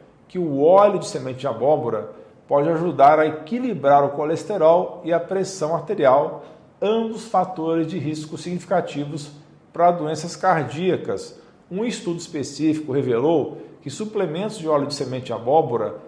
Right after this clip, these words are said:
foram capazes de diminuir a pressão arterial sistólica e aumentar os níveis de colesterol bom H D L.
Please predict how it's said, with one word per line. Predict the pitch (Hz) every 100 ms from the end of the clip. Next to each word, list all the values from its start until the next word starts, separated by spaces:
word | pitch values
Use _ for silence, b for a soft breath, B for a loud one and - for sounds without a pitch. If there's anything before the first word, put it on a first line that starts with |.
| - _
foram | - 175 202 208
capazes | 202 190 - 139 156 139
de | 143
diminuir | 165 160 139
a | 147
pressão | 147 165 151 139
arterial | 135 - 139 123
sistólica | 120 110 - 143 156 - - 208 B B B -
e |
aumentar | 160 160 185 190 - 165 175 190
os | 165
níveis | 143 156 170 170
de |
colesterol | 180 170 175 - 170 185
bom | 127 143 175
H | 165 170
D | 180
L. | 185 151 151 120 107